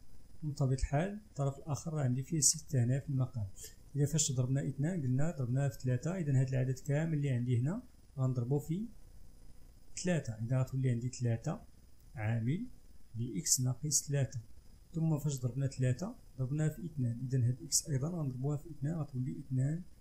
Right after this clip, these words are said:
إكس، ثم هنا واحد ديالي،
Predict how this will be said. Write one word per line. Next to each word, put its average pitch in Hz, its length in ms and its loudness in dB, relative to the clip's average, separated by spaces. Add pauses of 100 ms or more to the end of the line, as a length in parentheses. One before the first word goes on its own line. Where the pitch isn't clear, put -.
(320)
إكس، - 380 2 (100)
ثم 156 200 4
هنا 127 340 6 (1500)
واحد 131 420 2
ديالي، 120 300 2